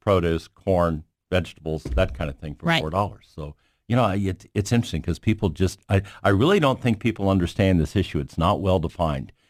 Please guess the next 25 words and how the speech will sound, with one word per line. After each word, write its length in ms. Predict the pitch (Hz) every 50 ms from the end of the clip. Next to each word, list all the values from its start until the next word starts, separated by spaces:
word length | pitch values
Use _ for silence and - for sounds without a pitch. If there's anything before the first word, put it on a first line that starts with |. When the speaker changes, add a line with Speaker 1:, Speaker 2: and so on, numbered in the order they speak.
| _ -
Speaker 1:
and 100 | 110 113
it's 120 | 107 98
not 180 | 151 180 196 -
talked 260 | - 147 175 180 -
about 220 | - 67 62 62 -
a 80 | -
lot. 220 | - - - - - _ _ _ -
Okay? 120 | 78 - 214
Speaker 2:
Right. 220 | 214 214 208 196 - - 247
I 120 | 233 233
mean, 200 | 233 233 220 214
Speaker 1:
So, 140 | 214 98 95
Speaker 2:
it's, 120 | - -
it's 160 | 190 226 - -
kind 160 | - 269 294
Speaker 1:
so 20 |
Speaker 2:
of 80 | 277 294
a 80 | 277 247
hidden 240 | 262 269 262 269
issue. 280 | 262 254 226 - - 185
You 200 | 160 180 190 202
can't 300 | 202 - 254 233 233 226
tell 260 | - 247 240 226 220
who's 200 | 208 233 220 -
hungry. 420 | - 202 190 185 175 165 147 165